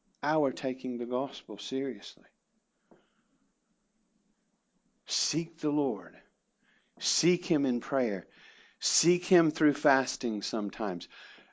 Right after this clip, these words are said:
Seek him for those things you're desperate about. But seek him that we would be effective with his gospel, that you would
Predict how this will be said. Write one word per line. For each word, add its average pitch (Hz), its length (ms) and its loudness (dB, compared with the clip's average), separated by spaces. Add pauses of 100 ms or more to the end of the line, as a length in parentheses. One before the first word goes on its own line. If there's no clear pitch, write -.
(260)
Seek - 500 0
him 147 200 6
for 139 160 2
those 131 280 6
things 160 380 4
you're 127 160 2
desperate 139 560 2
about. 104 460 -6 (1080)
But - 160 -8
seek - 520 -2
him 117 320 -2
that 107 180 -6
we 135 340 -4
would 107 260 -14
be 127 260 -6
effective - 880 -14 (1200)
with 120 240 -2
his 107 200 -6
gospel, 113 500 -2
that 120 240 -4
you 190 300 2
would 104 480 -6